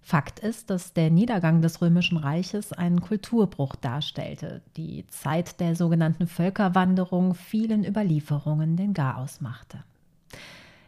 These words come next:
Es sind die Araber, die vieles aufnehmen, das antike Erbe bewahren und weiterentwickeln. Zum Beispiel mit bis heute gültigen Techniken wie die Destillation.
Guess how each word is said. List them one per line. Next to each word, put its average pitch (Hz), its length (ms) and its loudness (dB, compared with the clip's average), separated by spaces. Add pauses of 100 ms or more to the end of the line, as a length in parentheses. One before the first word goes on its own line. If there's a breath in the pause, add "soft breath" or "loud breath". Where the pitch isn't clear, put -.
Es - 100 -4
sind 240 160 2
die - 180 -4
Araber, 131 480 0
die 147 240 -4
vieles 180 440 -4
aufnehmen, 170 800 -6
das 170 200 -14
antike 170 420 -2
Erbe 165 360 2
bewahren 165 680 0
und 208 240 -2
weiterentwickeln. 135 960 -4 (640 loud breath)
Zum 175 180 4
Beispiel 156 540 -4
mit 151 260 0
bis 147 300 -2
heute 190 280 4
gültigen 180 440 4
Techniken 160 720 0
wie 170 220 -2
die 190 160 -2
Destillation. 185 960 -2